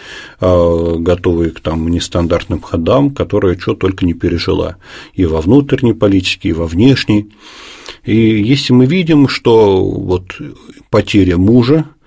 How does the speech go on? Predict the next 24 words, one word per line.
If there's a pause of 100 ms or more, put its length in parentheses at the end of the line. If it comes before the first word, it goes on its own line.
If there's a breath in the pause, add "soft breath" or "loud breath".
(340 soft breath)
э,
страсть
ее
сердце
возогнала,
и (680)
какие
вот
эти
казни
древлянские
знаменитые,
не
будем
их
перечислять,
слава
тебе,
Господи, (360 loud breath)
э,
школьники
даже
если
что-то